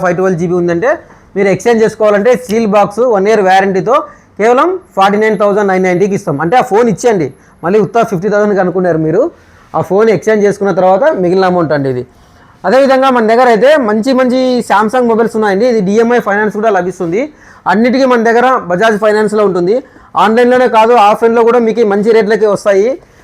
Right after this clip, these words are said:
మన దగ్గర నథింగ్ ఫోన్లు ఫ్లిప్కార్ట్లో కార్డ్ ఆఫర్లు, ఆఫర్లు అని చెప్పి కస్టమర్లు తెచ్చి ఇచ్చినారు మనకి, బెస్ట్ రేట్లకే వస్తాయండి. దీనికి ప్రైస్ అయితే నేను చెప్పడం లేదు, ఒక్కొక్కటి ఒక రోజు రేట్లు మారుతుంటాయి కాబట్టి మీరు షాప్ దగ్గరికి రండి, బెస్ట్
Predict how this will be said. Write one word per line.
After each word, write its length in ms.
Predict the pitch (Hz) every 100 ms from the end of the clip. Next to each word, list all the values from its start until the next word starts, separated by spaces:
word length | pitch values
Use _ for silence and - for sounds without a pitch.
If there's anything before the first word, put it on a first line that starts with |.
| -
మన 100 | 185 202
దగ్గర 160 | 226 247 214
నథింగ్ 300 | 202 240 233
ఫోన్లు 280 | 220 202 220 285 - - _
ఫ్లిప్కార్ట్లో 500 | 185 175 240 233 233 240
కార్డ్ 200 | 196 202 226
ఆఫర్లు, 280 | 220 226 226 208
ఆఫర్లు 300 | 208 220 214
అని 100 | 208 202
చెప్పి 160 | 214 208
కస్టమర్లు 420 | 180 202 214 208 185
తెచ్చి 160 | 208
ఇచ్చినారు 300 | 190 175 180 170
మనకి, 220 | 165 202 240 156
బెస్ట్ 180 | 165 - 220
రేట్లకే 260 | 185 175 185
వస్తాయండి. 400 | - 180 165 233 285 - _ -
దీనికి 260 | 180 208 190
ప్రైస్ 180 | 185 208 214
అయితే 100 | 214
నేను 120 | 214 185
చెప్పడం 280 | 175 196 185 180
లేదు, 180 | 175 254 - 170
ఒక్కొక్కటి 320 | 180 202 208
ఒక 60 | 196 202
రోజు 140 | 196 180
రేట్లు 200 | 185 190
మారుతుంటాయి 420 | 175 165 180 175 160
కాబట్టి 220 | 156 240 285 - - - -
మీరు 120 | 208 208
షాప్ 200 | 202 208
దగ్గరికి 240 | 247 240 233
రండి, 160 | 208 240 240 175
బెస్ట్ 180 | 180